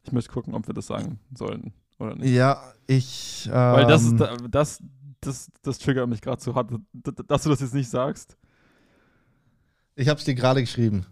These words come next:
Speaker 2: Ist, ist das?
Speaker 1: Mm, googelt es lieber selbst. <laughs> Sagen wir es so.
Speaker 2: Nee, weil,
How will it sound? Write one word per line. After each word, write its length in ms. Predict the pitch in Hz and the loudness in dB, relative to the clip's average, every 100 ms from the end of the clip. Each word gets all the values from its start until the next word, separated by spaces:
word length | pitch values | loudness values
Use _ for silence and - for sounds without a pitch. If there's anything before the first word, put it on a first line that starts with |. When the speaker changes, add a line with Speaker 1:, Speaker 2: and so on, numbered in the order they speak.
| _ _ _ _ _ _ | _ _ _ _ _ _
Speaker 2:
Ist, 220 | 170 196 - | 0 0 0
ist 240 | 220 - | 0 2
das? 420 | 208 247 - - - _ _ - - | 0 0 -4 -8 -14 _ _ -20 -14
Speaker 1:
Mm, 540 | - 127 127 127 123 - _ _ _ _ 135 | -8 -6 -4 -4 -4 -8 _ _ _ _ 4
googelt 280 | 196 202 143 | 6 6 2
es 120 | - | 0
lieber 240 | 143 135 | 2 2
selbst. 340 | 131 139 - - - - - - | 2 0 2 0 0 -8 -10 -14
<laughs> 360 | - _ _ 135 | -20 _ _ -2
Sagen 220 | 160 - - | 2 2 2
wir 100 | 175 | 0
es 100 | - | 4
so. 140 | 240 | 6
Speaker 2:
Nee, 260 | 254 190 113 | 6 4 4
weil, 220 | 175 | 2